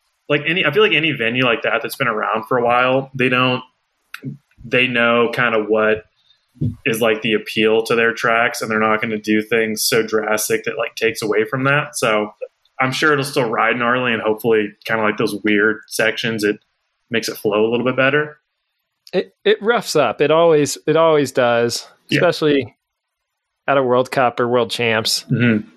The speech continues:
Speaker 2: So I feel like there's often a lot of, like, talk of, like, "Oh, it's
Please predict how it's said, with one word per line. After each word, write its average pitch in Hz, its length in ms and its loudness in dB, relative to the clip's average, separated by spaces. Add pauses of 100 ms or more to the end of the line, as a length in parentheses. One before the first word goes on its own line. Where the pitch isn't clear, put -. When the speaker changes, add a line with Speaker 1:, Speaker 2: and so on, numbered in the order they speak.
(460)
Speaker 2:
So 123 340 0
I 135 120 4
feel 180 160 2
like 175 120 2
there's 160 180 2
often 143 380 0
a 135 80 0
lot 131 240 2
of, 131 160 -2
like, 139 180 0
talk 143 340 0
of, 135 180 0
like, 147 220 -2 (120)
"Oh, 185 300 4
it's - 360 -4